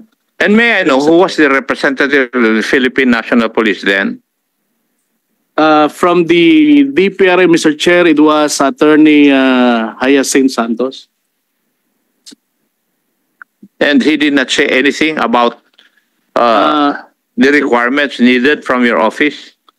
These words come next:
Speaker 2: Uh, Mister Chair, the, the, our legal officer prepared a report, but those items required by this committee was, uh, was not itemized.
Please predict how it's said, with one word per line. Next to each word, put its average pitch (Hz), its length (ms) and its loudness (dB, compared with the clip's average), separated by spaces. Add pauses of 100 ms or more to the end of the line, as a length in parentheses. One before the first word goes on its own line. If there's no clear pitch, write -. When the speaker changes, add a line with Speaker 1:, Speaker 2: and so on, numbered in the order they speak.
(360)
Speaker 2:
Uh, 151 240 0
Mister 180 300 0
Chair, 180 260 2
the, 143 720 2
the, 143 300 4
our 160 180 2
legal 165 280 2
officer 139 360 0 (260)
prepared 156 380 0
a 170 60 2
report, 135 440 0 (180)
but 139 240 -2
those 165 280 0
items 147 480 -2
required 139 360 -2
by 135 140 2
this 135 220 -2
committee 139 480 2
was, 120 480 -2
uh, 117 240 0
was 127 220 0
not 139 260 0
itemized. 127 640 -2